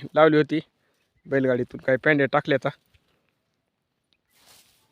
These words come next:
टूल पण होता पलीकडून, टूल म-,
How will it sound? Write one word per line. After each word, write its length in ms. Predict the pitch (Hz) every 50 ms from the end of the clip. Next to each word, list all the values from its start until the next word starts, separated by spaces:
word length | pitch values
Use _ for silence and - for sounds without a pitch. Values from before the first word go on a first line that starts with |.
| _ _ _ - - - - - _ _ _ _ _ _ _ _ _ - - 123 - -
टूल 140 | 143 147 131
पण 180 | - 143 127
होता 240 | 127 135 139 - 139
पलीकडून, 580 | 127 135 147 139 127 123 135 131 123 123 123 117
टूल 240 | - - 139 135
म-, 400 | 127 127 127 127 127 127 123 120